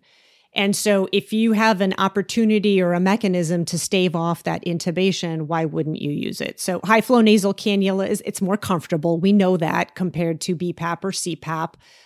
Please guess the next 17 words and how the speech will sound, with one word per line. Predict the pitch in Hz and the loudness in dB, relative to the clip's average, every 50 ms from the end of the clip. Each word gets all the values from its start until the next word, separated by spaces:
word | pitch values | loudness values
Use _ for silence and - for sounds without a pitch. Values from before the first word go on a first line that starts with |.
| _ - | _ -8
Um, | - 185 180 165 - - - | -6 -4 -4 -4 -6 0 0
it | 160 - - - _ _ _ _ _ _ - | 0 0 0 -4 _ _ _ _ _ _ -10
likely | 208 202 247 247 285 311 - 285 269 | -6 -4 0 0 0 0 2 0 0
provides | 226 - 240 220 190 214 208 208 185 208 | 2 2 2 4 6 6 6 6 6 4
a | 202 | 4
little | 190 214 220 233 240 | 4 6 6 6 6
bit | 208 226 226 220 | 6 4 4 2
of | 226 226 - - | 0 -2 -6 -10
peep | - - 208 190 220 220 - - - - | -6 -2 0 0 0 -2 -4 -8 -8 -4
in | 208 202 196 | 0 0 0
the | 185 175 | 0 0
same | - 208 190 180 185 | 0 0 0 0 0
way | 185 180 180 | 0 0 0
that | 160 - - | 0 -2 -2
non-invasive | 185 175 170 175 175 170 175 170 170 - - 175 151 | -2 -2 0 0 0 0 0 -2 -2 -2 -4 -4 -4
ventilation | 175 170 165 170 180 185 202 196 - 175 165 165 | -4 -4 -4 -2 -2 -2 -2 -2 -2 -4 -4 -4
does. | 170 160 156 160 170 165 - | -4 -4 -4 -4 -4 -6 -8